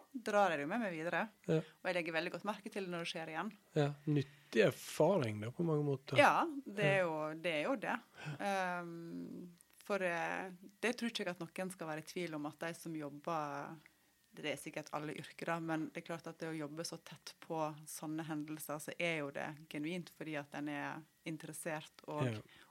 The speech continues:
Speaker 1: opptatt av å hjelpe. Og da føles det jo ekstra vondt hvis en føler at en har gjort det motsatte da.
Speaker 2: Ja. Og så er det klart, så alle, alle vil jo ha det gøy på jobb, men <laughs>
Speaker 1: Ikke
Speaker 2: må
Speaker 1: til enhver
Speaker 2: kanskje
Speaker 1: tid,
Speaker 2: være
Speaker 1: sant?
Speaker 2: Nei, ikke til enhver
Speaker 1: Ja.
Speaker 2: tid.
Speaker 1: Og så er det kontrastene på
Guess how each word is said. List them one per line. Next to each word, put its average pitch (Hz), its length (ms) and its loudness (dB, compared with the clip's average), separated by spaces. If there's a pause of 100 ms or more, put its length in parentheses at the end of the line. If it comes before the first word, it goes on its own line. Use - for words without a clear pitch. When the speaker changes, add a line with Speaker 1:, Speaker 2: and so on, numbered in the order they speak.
(100)
Speaker 1:
opptatt - 580 -6
av 151 220 0
å 147 80 -2
hjelpe. 143 440 2 (1080)
Og 165 60 -2
da 160 80 0
føles 151 380 -4
det - 80 -10
jo 151 60 -6
ekstra - 300 -6
vondt 151 260 -4
hvis - 160 -8
en 151 80 -6
føler 143 220 -4
at - 120 -6
en 156 80 -6
har 147 80 -4
gjort - 280 -12
det 147 160 -4
motsatte 151 400 -8
da. - 100 -6 (220)
Speaker 2:
Ja. 135 140 0 (1160)
Og 151 60 2
så 180 100 12
er - 80 12
det 147 40 6
klart, 160 200 12
så 160 100 6
alle, 175 240 12
alle 185 220 12
vil 202 160 12
jo 190 100 12
ha 165 60 12
det 160 100 10
gøy 170 220 12
på 160 100 10
jobb, 156 240 12
men 123 140 4
<laughs> - 340 -4
Speaker 1:
Ikke 185 60 10 (240)
Speaker 2:
må - 640 2
Speaker 1:
til 170 160 4
enhver 208 100 2
Speaker 2:
kanskje 147 160 10
Speaker 1:
tid, 156 120 8
Speaker 2:
være 143 260 10
Speaker 1:
sant? 196 220 2
Speaker 2:
Nei, 165 260 12
ikke 151 160 2
til 143 160 -2
enhver 139 160 -2
Speaker 1:
Ja. 196 140 4 (100)
Speaker 2:
tid. 113 80 -8 (340)
Speaker 1:
Og 220 80 -6
så - 120 -2
er 226 100 4
det 180 320 2 (140)
kontrastene 160 760 -4
på 160 460 -8